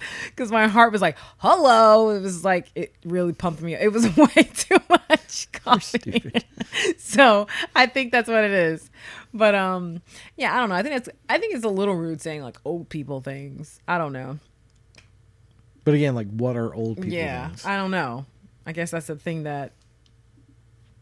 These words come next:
Speaker 1: young people would say and, you know, be whatever.
Speaker 2: I guess it's one of those things where it's, if you're young at heart.
Speaker 1: Yeah.
Speaker 2: That's why all these old people are doing TikTok and being creepy.
Speaker 1: Yeah.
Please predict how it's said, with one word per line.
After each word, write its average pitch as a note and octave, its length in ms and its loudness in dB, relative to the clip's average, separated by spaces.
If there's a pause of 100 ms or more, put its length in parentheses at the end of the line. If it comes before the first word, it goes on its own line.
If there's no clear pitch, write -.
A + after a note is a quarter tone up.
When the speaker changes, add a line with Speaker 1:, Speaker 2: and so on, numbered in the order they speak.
(180)
Speaker 1:
young D3+ 280 -8
people D3 400 -10
would C3+ 160 -16
say C#3+ 320 -10
and, B2+ 320 -12
you D3+ 120 -12
know, B2 180 -12
be D3+ 140 -14
whatever. C3 500 -10
Speaker 2:
I C#3 40 -6
guess E3+ 200 4
it's F3+ 100 4
one E3+ 60 2
of E3 60 2
those C#3+ 160 0
things C3 220 -2
where A#2 380 0 (420)
it's, A2+ 220 -6 (280)
if - 160 -10
you're A2 140 -4
young A2 320 -4
at G#2+ 120 -8
heart. - 460 -12 (760)
Speaker 1:
Yeah. C#3+ 460 -6
Speaker 2:
That's A#2+ 200 -6
why A2+ 140 -2
all A2 120 -4
these G#2 160 -6
old G#2+ 180 -6
people A2 220 -6
are G2+ 80 -6
doing G2 220 -8
TikTok G2 480 -8
and F2+ 140 -14 (500)
being G2 240 -10
creepy. G2+ 360 -10 (560)
Speaker 1:
Yeah. - 360 -16